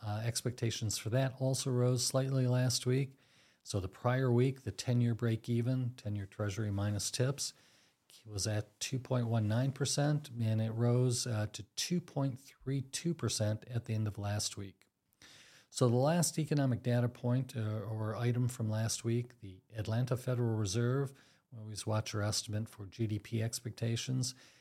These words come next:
They actually lowered their expectation for first quarter twenty twenty-three G D P growth from a really strong three point two percent down to two point five percent.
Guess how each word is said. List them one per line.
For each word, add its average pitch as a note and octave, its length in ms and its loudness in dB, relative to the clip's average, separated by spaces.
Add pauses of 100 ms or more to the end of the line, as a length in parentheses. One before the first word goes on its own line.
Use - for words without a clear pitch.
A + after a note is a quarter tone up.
(160)
They E3+ 60 -2
actually E3 320 0
lowered A#2 480 4
their G2 140 0
expectation G#2+ 760 -2
for - 160 -10
first - 440 -4
quarter A#2 360 2
twenty C#3 380 -2
twenty-three B2 680 0
G G#2+ 200 -2
D G#2 120 -2
P B2 200 -4
growth G2 400 0 (300)
from G2+ 140 -6
a G#2 40 -2
really B2 220 2
strong A2+ 420 0
three - 300 -4
point A#2 320 -2
two - 180 -4
percent D3 520 0 (420)
down A2+ 220 2
to G2 80 -2
two - 280 -2
point A2+ 320 0
five G2+ 320 -2
percent. G2+ 380 -8